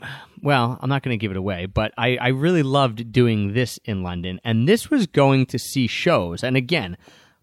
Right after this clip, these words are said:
not typically a theater museum person. I, I like both of 'em, but we don't plan our trips around that stuff. But in London, we did two things. We went and saw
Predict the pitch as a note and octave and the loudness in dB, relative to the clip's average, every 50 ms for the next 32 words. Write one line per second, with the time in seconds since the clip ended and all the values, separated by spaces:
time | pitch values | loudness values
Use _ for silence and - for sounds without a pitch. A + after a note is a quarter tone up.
0 | _ _ A3+ A#3 A3+ - _ _ _ _ - - A#3 G#3+ - G3 D#3 - D#3+ D#3+ | _ _ -4 -4 -4 -4 _ _ _ _ -2 -2 0 2 2 0 0 2 2 4
1 | D3+ D3+ D3 C#3 A#2+ - _ - D#3+ D#3 D3+ C#3 C#3 C#3 C3+ B2+ B2+ B2 A#2 G#2 | 4 6 4 4 2 0 _ 2 4 4 6 6 6 6 6 6 4 4 2 2
2 | G2 A2+ A#2+ A#2+ A#2 A2+ A2+ A2+ A2 - - G#2+ G2 G2 - - G3+ G#3 G3+ D3+ | 2 2 4 4 6 4 4 2 0 0 0 0 0 0 0 0 -2 -2 0 -2
3 | B2+ - - C3+ C#3 C3 A#2+ A2 A2+ G#2+ - _ - A#2+ G#2+ G#2+ - - A2 G#2+ | -4 -2 -2 -4 -2 0 2 2 0 0 -4 _ 2 2 2 4 2 0 0 2
4 | A#2+ C#3+ D3+ C#3 C3 C3 C3 - C3+ C#3 D3 C#3+ C3+ - - - C#3 C3+ C3 B2+ | 2 2 2 4 2 2 2 2 0 2 2 0 -2 -4 -8 -4 -2 0 0 2
5 | A#2+ A#2 A2+ - - - A#2+ - - - _ _ _ _ _ _ _ _ _ _ | 0 0 -2 -2 -2 -4 -4 -4 -6 -18 _ _ _ _ _ _ _ _ _ _
6 | _ _ _ _ _ _ _ _ _ - _ C#3+ C3+ C3 B2+ B2 B2+ C3 C3+ C#3+ | _ _ _ _ _ _ _ _ _ -4 _ 2 2 4 4 2 2 4 4 4
7 | D3 D3 C#3+ C3+ A2 G2+ F#2+ F2 - - - G#2+ F#2 - - _ - _ _ _ | 4 4 2 2 2 0 -2 -2 -6 -4 -2 -2 -2 -4 -8 _ -20 _ _ _
8 | - C#3 C#3+ D3 C#3+ E3 G#3 B3+ C#4 A3 D3+ C3 A#2+ C#3 F3 E3+ - _ _ _ | -2 0 0 2 2 2 4 4 4 6 4 4 4 2 0 -2 -6 _ _ _
9 | _ _ _ _ - C#3+ D#3 E3+ D#3+ C#3 - _ - - B3 B3+ A#3+ - - F#3 | _ _ _ _ 0 2 4 4 2 2 -2 _ 0 2 4 4 4 4 2 2
10 | D3 A#2+ G2+ F#2+ G2 G#2 B2 B2+ C#3 D3 C#3+ - - D3 C3+ B2+ | 2 4 2 0 0 0 2 2 2 2 0 0 2 2 2 2